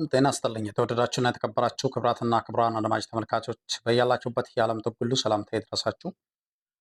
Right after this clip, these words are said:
አድማጮቻችን፣ ተመልካቾቻችን ለዛሬ ሮብ ይመጥናቸዋል ያልኳቸውን አጫጭር የአገር ቤት መረጃዎችንም አሰማችኋለሁ። ባሮ ሚዲያ ላይክ፣ ሼር፣ ሰብስክራይብ እያደረጋችሁ መረጃዎችንም እንድትከታተሉ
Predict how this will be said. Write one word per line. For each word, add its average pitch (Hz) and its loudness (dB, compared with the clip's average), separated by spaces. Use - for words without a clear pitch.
አድማጮቻችን፣ 147 0
ተመልካቾቻችን 127 0
ለዛሬ 117 2
ሮብ 117 4
ይመጥናቸዋል 117 0
ያልኳቸውን 110 0
አጫጭር 120 -4
የአገር 117 0
ቤት 113 -2
መረጃዎችንም 107 -2
አሰማችኋለሁ። 104 -2
ባሮ 110 2
ሚዲያ 117 0
ላይክ፣ 110 0
ሼር፣ 113 -2
ሰብስክራይብ 113 -2
እያደረጋችሁ 110 0
መረጃዎችንም 127 0
እንድትከታተሉ 120 -4